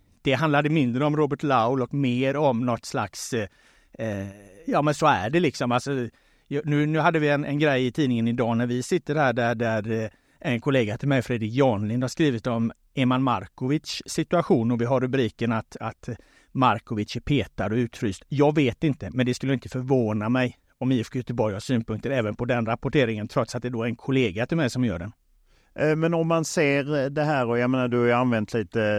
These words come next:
Speaker 2: eh, eh, topp tre smeknamn och liknande på Håkan Mild och så, att, eh, hur har det landat?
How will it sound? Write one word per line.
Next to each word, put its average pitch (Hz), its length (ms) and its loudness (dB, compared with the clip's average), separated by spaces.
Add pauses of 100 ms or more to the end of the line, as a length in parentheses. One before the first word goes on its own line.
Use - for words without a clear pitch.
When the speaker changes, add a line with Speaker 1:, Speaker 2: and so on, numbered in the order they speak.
(880)
Speaker 2:
eh, 101 80 -8
eh, 95 240 -8 (160)
topp - 300 2
tre 185 520 2
smeknamn 131 800 0
och 127 100 0
liknande 131 440 0
på 120 80 -6
Håkan 123 360 0
Mild 131 320 0
och 123 80 0
så, 120 340 4
att, 113 340 0
eh, 117 80 0 (300)
hur 160 200 2
har 147 320 4
det 147 260 0
landat? 220 440 -4